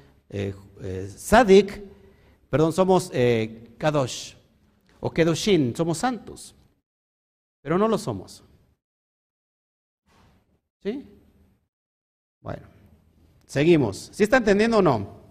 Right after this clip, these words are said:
Verso nueve, pero en cuanto a vosotros, oh amados, pero en cuanto a vosotros, oh Keilah,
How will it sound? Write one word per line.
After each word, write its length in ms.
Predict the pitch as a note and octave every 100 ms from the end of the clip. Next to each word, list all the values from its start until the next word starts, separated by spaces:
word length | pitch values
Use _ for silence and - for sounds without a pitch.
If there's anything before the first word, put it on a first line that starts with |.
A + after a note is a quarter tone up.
| - - - - -
Verso 280 | - A3 A3+
nueve, 220 | G#3 G3+
pero 160 | E3+ F#3
en 100 | F#3
cuanto 280 | F#3 F#3 F#3
a 40 |
vosotros, 560 | F#3+ F#3 B3 C#4 G#3 -
oh 220 | A3 A3+
amados, 680 | G3+ E3 C#3+ C3 D#3 A3+ - - - - - - - _ - - - - - -
pero 160 | - F3+
en 80 | F#3+
cuanto 240 | F#3 F#3
a 40 | F#3
vosotros, 600 | G3 B3 C4+ A#3+ G#3 -
oh 260 | A3 A3+ A3+
Keilah, 840 | F#3+ E3 D3+ D3+ A#3 G#3 - -